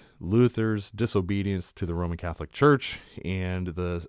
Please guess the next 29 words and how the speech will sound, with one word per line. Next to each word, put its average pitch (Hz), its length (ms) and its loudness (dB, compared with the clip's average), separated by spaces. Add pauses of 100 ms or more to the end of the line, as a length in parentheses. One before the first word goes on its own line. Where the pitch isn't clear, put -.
establishment 104 1040 -4
of 80 160 -6
the 82 180 -6
Protestant - 720 -8
Church. - 440 -4 (600)
But - 140 -6
more 147 380 4
so, 82 420 -2 (1200)
understand 131 600 4
that 95 100 -2
Luther 117 280 4
wasn't 104 300 0
trying 104 460 -2
to - 100 -10
separate 87 560 -6
himself 87 420 -4
from 85 120 -8
the 82 80 -4
Roman 80 240 -6
Catholic - 320 -12
Church. - 360 -16 (140)
Luther 110 300 2
was 98 160 0
not 101 260 0
trying 101 480 0
to 87 320 -2
establish 92 800 -2
a 90 160 -2
new 85 320 -4